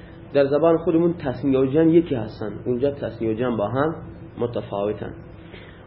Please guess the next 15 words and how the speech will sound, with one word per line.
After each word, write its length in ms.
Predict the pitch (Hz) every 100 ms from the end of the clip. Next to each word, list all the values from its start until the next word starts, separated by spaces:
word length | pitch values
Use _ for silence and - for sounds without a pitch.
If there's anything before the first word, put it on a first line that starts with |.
| -
این 280 | 269 294 294
تطابق 580 | 247 226 226 208 208 208
ها 280 | 202 240 294
باید 420 | 247 220 254 208
باشن. 420 | 240 214 147 110 - - - - - - - - 160
اه، 300 | 165 151 170
مشار 440 | 208 233 240 247
الیه 340 | 240 277 302
در 200 | 247 226 208
تمام 320 | 233 269 254
امثله 420 | 175 185 185 214
بستان 540 | 190 160 160 - 208 165
هست، 400 | 120 107 - -
اون 440 | 269 285 269 220
باغ، 340 | 165 165 127